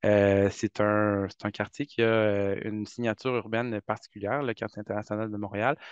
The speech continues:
Il y a des aménagements urbains de, de grande qualité. Euh, autour du Square Victoria, il y avait déjà des, euh, bandes cyclables. Donc, on vient rehausser la, la sécurité puis le confort de ces aménagements cyclables-là.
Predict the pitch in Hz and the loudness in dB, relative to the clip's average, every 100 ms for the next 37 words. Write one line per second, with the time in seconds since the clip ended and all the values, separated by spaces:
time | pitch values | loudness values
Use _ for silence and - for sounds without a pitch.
0 | - - 107 104 107 110 110 104 113 117 | -20 -12 -6 -4 -2 -2 -2 -4 -4 -4
1 | 120 - 107 98 110 110 104 95 104 101 | -4 -6 -10 -6 -6 -4 -4 -4 -6 -4
2 | 117 - 117 101 - 175 - - - - | -6 -4 -4 -4 -6 -8 -10 -20 -20 -20
3 | - 113 110 139 127 160 170 123 120 113 | -6 -4 -2 -2 -2 -4 -6 -8 -10 -8
4 | - 107 101 - 98 131 127 101 98 101 | -4 -4 -4 -8 -6 -4 -4 -4 -6 -2
5 | 131 117 131 151 - - 117 104 107 104 | -2 0 -2 -4 -6 -18 -16 -8 -6 -4
6 | 98 95 92 95 131 147 - 107 95 135 | -4 -6 -6 2 2 2 -6 -6 -4 -6
7 | - - - - 107 104 101 110 104 123 | -10 -18 -20 -4 0 2 2 2 4 4
8 | 113 - 131 107 95 98 92 98 - 95 | 4 2 4 4 4 2 -2 -6 -8 -2
9 | 123 - 107 101 98 - 120 104 - - | -2 0 0 2 0 2 0 0 -4 -4
10 | 98 98 95 104 104 - 98 92 98 127 | 0 2 2 0 -4 0 0 2 2 2